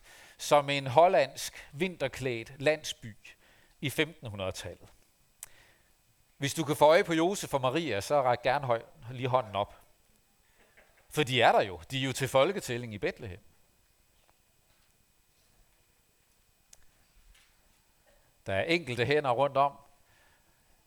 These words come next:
De er heller ikke helt nemme, men de er faktisk lige der.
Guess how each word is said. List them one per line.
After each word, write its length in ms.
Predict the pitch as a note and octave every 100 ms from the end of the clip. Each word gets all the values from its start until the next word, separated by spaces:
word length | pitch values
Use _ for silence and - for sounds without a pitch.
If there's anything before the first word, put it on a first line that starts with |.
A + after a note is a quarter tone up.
| _ _ _ _ _ _ _ _ _ _
De 160 | B2+ A#2+
er 60 | A#2+
heller 180 | C#3+
ikke 100 | C#3
helt 180 | D3 C#3
nemme, 180 | B2 C#3
men 160 | D3+ C3
de 140 | C#3+
er 120 | D#3+
faktisk 460 | G#3 A3+ F3 D3+ - -
lige 240 | C#3+ G3
der. 220 | C#3 A2